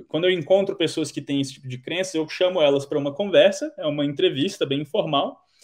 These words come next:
e aí eu tento compreender como é que elas chegaram nessas conclusões, né? Ah, ontem mesmo eu fiz uma entrevista muito legal com a menina,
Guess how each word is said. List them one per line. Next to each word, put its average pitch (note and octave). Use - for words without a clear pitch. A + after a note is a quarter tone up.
e G#3+
aí F#3+
eu G#3
tento G#3+
compreender A#3+
como B3
é A3+
que -
elas G3+
chegaram G#3
nessas F3+
conclusões, D#3
né? A#2+
Ah, C#3
ontem A#3
mesmo F#3+
eu -
fiz F#3+
uma G3+
entrevista F3
muito F3+
legal D3
com C#3+
a C3+
menina, C3